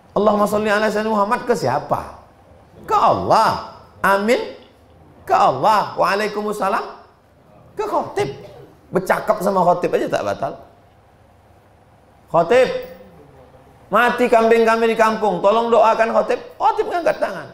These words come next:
"Aghisna, aghisna, aghisna." Jelas? Jadi yang tak boleh itu siapa? Jamaah bercakap ke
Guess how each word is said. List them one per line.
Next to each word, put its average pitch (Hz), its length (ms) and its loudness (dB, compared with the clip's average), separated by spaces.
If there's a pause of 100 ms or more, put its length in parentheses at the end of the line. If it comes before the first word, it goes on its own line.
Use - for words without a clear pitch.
"Aghisna, 156 720 -2
aghisna, 139 480 -6
aghisna." 110 480 -14 (2750)
Jelas? 147 400 2 (840)
Jadi 135 160 2
yang 190 160 2
tak 170 80 4
boleh 160 240 4
itu 165 160 -2
siapa? 143 480 -2 (1040)
Jamaah 101 960 -2
bercakap 92 960 -4
ke 180 200 2